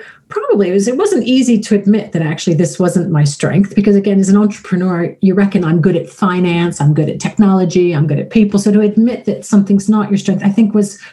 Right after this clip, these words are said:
for me, a big learning curve, to say, "This is not my strength." And, and to say, you know, "I don't really enjoy it."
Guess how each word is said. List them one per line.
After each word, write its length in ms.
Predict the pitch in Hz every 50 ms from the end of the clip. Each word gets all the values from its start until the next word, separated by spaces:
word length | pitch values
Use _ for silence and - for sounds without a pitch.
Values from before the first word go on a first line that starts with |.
| _
for 120 | - 240 226
me, 220 | 208 214 214 214
a 40 | 196
big 260 | 202 - 180 160 151
learning 380 | 165 156 156 151 147 147 147 143
curve, 340 | 143 - 139 - 156 147 143
to 80 | - 165
say, 180 | - 180 160
"This 200 | 156 175 170 -
is 100 | 165 151
not 300 | 170 170 170 170 165 160
my 120 | 151 147 -
strength." 480 | - - - 143 135 139 147 147 - 180
And, 200 | 185 190 - - - - - - - - - - -
and 140 | 202 202 202
to 60 | 196
say, 260 | - - 220 190 190
you 120 | 185 185
know, 140 | 180 175 170
"I 80 | 165 175
don't 260 | 202 202 202 196 220
really 500 | 208 202 196 196 185 180 175 - - - _ _ _ -
enjoy 500 | 175 175 170 151 143 185 185 190 190 156
it." 240 | 127 120 120 -